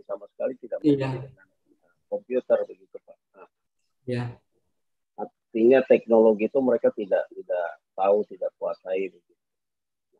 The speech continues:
Speaker 1: Itu yang, eh, kad-, kadang apa kami sebagai guru sering mengalami kesulitan karena ada anak-anak yang secara fasilitasnya sudah ada, sudah bagus, tapi ada beberapa yang kurang.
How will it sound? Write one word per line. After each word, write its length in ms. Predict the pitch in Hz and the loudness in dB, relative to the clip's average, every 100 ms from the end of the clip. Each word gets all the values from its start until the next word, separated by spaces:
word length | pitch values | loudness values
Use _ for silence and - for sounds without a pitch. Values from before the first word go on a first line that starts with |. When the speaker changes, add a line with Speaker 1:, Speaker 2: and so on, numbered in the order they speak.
| _ | _
Speaker 1:
Itu 180 | _ 117 117 | _ -4 0
yang, 160 | 110 104 95 | 0 -4 -10
eh, 520 | _ _ - - - | _ _ -10 -10 -10
kad-, 240 | - 87 - _ _ _ | -6 -6 -8 _ _ _
kadang 420 | 87 92 113 117 - _ _ _ _ _ _ _ | -2 2 2 0 -6 _ _ _ _ _ _ _
apa 480 | 90 - 104 104 98 | -14 2 6 6 4
kami 600 | 95 92 104 120 120 120 | 4 4 6 6 8 6
sebagai 400 | - - 92 95 | 4 4 4 2
guru 420 | - 95 110 127 120 - _ | -2 -4 2 2 0 -4 _
sering 220 | 104 104 | -4 -4
mengalami 400 | 101 98 - _ _ | -8 -20 -20 _ _
kesulitan 500 | _ _ _ - - - | _ _ _ -4 -4 -4
karena 560 | 113 107 - 117 131 - _ | -2 -2 -2 -12 -16 -16 _
ada 320 | 104 104 110 107 | 0 6 6 4
anak-anak 420 | 104 101 120 - | -4 -10 -10 -6
yang 160 | 117 113 117 | -4 -4 _
secara 380 | 113 - 107 - | -4 2 2 4
fasilitasnya 720 | 110 - - - - 135 - - | 0 0 -6 -2 -2 -4 -16 -12
sudah 180 | - - 98 | -6 -4 -2
ada, 160 | 104 107 | 2 2
sudah 160 | 101 95 | 2 -8
bagus, 320 | 92 92 - _ | -10 -16 -20 _
tapi 180 | - 101 | -4 0
ada 160 | 101 - - - | 6 6 6 -2
beberapa 420 | 101 - - 120 | -2 -4 0 4
yang 240 | 113 120 - _ _ _ _ _ | 6 4 -2 _ _ _ _ _
kurang. 480 | 117 127 107 95 | 8 8 6 2